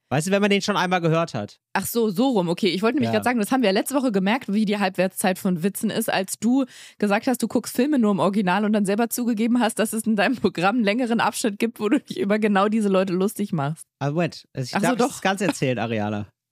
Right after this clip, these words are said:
Speaker 1: Weil das
Speaker 2: Ja,
Speaker 1: ist ja sehr
Speaker 2: okay.
Speaker 1: verkürzt. Also,
Speaker 2: Ja, okay.
Speaker 1: ähm, es ist so, ich hab erzählt, dass ich früher kein Englisch konnte und dann jetzt aber mit meinen ganzen Freunden immer, ähm, englische Serien gucken musste und deswegen
Speaker 2: Mhm.
Speaker 1: jetzt Englisch kann.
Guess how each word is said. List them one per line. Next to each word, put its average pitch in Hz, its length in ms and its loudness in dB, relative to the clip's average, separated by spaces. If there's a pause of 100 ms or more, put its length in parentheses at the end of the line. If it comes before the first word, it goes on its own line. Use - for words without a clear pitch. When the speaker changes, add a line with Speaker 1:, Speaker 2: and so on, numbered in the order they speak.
Speaker 1:
Weil 147 180 0
das 196 100 2
Speaker 2:
Ja, 208 40 2
Speaker 1:
ist 190 80 2
ja 196 60 2
sehr 202 80 0
Speaker 2:
okay. - 180 2
Speaker 1:
verkürzt. 170 300 -2 (320)
Also, 156 360 0
Speaker 2:
Ja, 190 180 0
okay. - 220 -4
Speaker 1:
ähm, 165 500 0
es 160 200 -2
ist 180 120 -4
so, 196 280 0 (160)
ich - 180 -2
hab 202 220 -4
erzählt, 190 720 0 (120)
dass 185 200 0
ich 208 140 -6
früher 196 260 0
kein 180 120 0
Englisch 175 320 -2
konnte 165 560 -2 (340)
und 165 240 0
dann 180 180 2
jetzt 196 160 -2
aber 165 200 2
mit 160 160 -4
meinen 160 240 2
ganzen 160 260 -4
Freunden 175 580 -2 (100)
immer, 180 480 2
ähm, 156 240 0
englische 165 360 0
Serien 170 320 2
gucken 170 260 -2
musste 180 360 0
und 143 100 -2
deswegen 165 340 2
Speaker 2:
Mhm. 196 60 0
Speaker 1:
jetzt 156 160 0
Englisch 160 320 0
kann. 117 320 -4